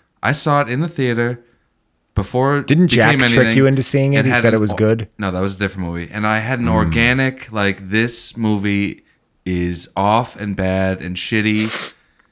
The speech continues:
Speaker 1: I was on the ground floor of hating this movie. I just want everyone to know that.
Speaker 2: I love that for you.
Speaker 1: Thank
Speaker 2: I love when you
Speaker 1: you.
Speaker 2: hate something. Makes me so happy when you're like, "This was
Speaker 1: <laughs>
Speaker 2: fucking terrible." I'm like, "Awesome."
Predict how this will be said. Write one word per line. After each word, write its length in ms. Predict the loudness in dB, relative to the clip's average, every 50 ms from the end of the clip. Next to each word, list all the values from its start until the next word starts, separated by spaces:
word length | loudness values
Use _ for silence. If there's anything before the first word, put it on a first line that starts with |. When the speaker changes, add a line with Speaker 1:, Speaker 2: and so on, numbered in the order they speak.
| _ _ _ _ _ _ _ _ _ -6
Speaker 1:
I 60 | -4
was 140 | -2 -2 0
on 80 | 0 0
the 80 | 0
ground 300 | 2 2 2 2 0 -2
floor 180 | -2 -4 -4 -4
of 80 | -4
hating 260 | -4 -6 -6 -4 -6 -6
this 160 | -8 -8 -8
movie. 140 | -8 -8 -8
I 40 | -8
just 140 | -8 -8 -6
want 160 | -6 -6 -6
everyone 220 | -6 -6 -8 -8
to 60 | -8 -10
know 160 | -10 -12 -14
that. 200 | -14 -16 -18 _ -20 -20 -20 _ _ _ _ _ _ _ -2 0
Speaker 2:
I 60 | 2
love 200 | 4 2 2 2
that 220 | 0 -2 -2 -2
for 100 | -4 -4
you. 300 | -4 -2 -2 -2 -4 -4 -8 _ _ _ _ _ _
Speaker 1:
Thank 340 | -8 -8 -8 -8 -10 -6 -2
Speaker 2:
I 100 | 0 2
love 180 | 4 4 4
when 100 | 4 4
you 80 | 4 4
Speaker 1:
you. 60 | 4
Speaker 2:
hate 200 | 2 0 0 -2
something. 400 | -2 -4 -4 -4 -4 -4 -4 -2
Makes 240 | 0 0 0 0 -2
me 60 | -2
so 240 | -2 0 0 0 0
happy 340 | 0 0 -2 -2 -2 0 0
when 120 | 0 0
you're 80 | 0 0
like, 100 | 0 0
"This 180 | 0 -2 0
was 140 | -2 -4 -2
Speaker 1:
<laughs> 100 | 0 0
Speaker 2:
fucking 260 | -2 -2 -2 -6 -8 -4
terrible." 360 | -2 0 0 0 0 0 -2
I'm 100 | 0 0
like, 160 | -2 -4 -4 -6
"Awesome." 520 | -8 -6 -6 -4 -4 -6 -6 -6 -8 -12